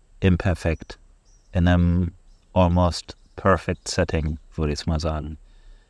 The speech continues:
Ich war hier vorgestern das erste Mal und da war unfassbares Licht. Ich würde sagen, ich hab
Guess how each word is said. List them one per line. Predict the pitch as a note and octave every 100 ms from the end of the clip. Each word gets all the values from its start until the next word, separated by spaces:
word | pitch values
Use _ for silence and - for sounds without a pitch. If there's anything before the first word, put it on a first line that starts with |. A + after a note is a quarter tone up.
| _
Ich | F#2 -
war | G2
hier | F#2+ G2 F#2
vorgestern | - G2+ A2+ A#2+ - E2+
das | D#2+
erste | - F2 -
Mal | E2+ E2+ G2
und | F2 E2
da | D#2+
war | D#2+ D#2 -
unfassbares | E2 F#2 F2+ - E2 - F2 E2 -
Licht. | D2+ - - - - - - - - - _ -
Ich | - -
würde | A2+
sagen, | G#2 G#2 G2+
ich |
hab | G#2+